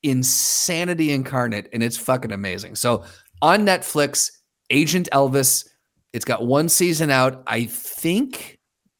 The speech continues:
they're coming back for a second. I don't know. Hope they do. But obviously it's sanctioned by <laughs> Elvis's people because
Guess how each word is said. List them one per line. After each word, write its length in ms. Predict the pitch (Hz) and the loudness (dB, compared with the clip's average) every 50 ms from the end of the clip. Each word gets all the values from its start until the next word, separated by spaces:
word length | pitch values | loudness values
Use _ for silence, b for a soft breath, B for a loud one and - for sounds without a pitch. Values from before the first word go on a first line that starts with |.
| _ _ - | _ _ -2
they're 140 | 143 156 151 | -2 -2 0
coming 280 | - 180 175 180 175 | 2 0 0 0 0
back 180 | 175 180 185 185 | 0 0 0 0
for 100 | - 190 | 0 -2
a 40 | 185 | -2
second. 380 | 180 - 185 190 - 202 202 - | 0 2 0 0 0 -2 -4 0
I 100 | - 139 | 0 0
don't 260 | 135 131 147 151 135 143 | 2 2 2 0 0 0
know. 380 | 156 156 165 190 202 190 - - | 0 2 2 0 0 -4 -8 -8
Hope 180 | 127 143 143 - | -8 -8 -4 -2
they 100 | 165 165 | -4 0
do. 340 | 170 196 202 190 175 - _ _ _ _ _ _ _ _ _ - - - | 0 0 0 0 -2 -6 _ _ _ _ _ _ _ _ _ -16 -2 2
But 240 | 131 135 135 131 B B B B B B B B B B B _ - 139 | 4 4 4 2 B B B B B B B B B B B _ 0 2
obviously 560 | 143 165 170 - 185 208 190 - 214 208 196 | 2 4 4 4 2 4 4 2 4 4 4
it's 140 | 180 185 - | 4 2 2
sanctioned 540 | - - 185 185 208 - - 208 185 165 | 2 2 2 2 0 0 0 0 0 2
by 140 | 156 165 160 | 2 2 2
<laughs> 20 | 131 | 2
Elvis's 640 | 143 131 - - - - - - - 214 190 - | 0 -2 -2 -6 -12 -10 -4 -2 0 0 0 -2
people 320 | - - 180 196 196 170 156 | -2 -2 -4 -4 -2 -4 -2
because 480 | 160 165 - - 180 147 147 156 - | -2 -4 -4 0 0 0 0 0 -4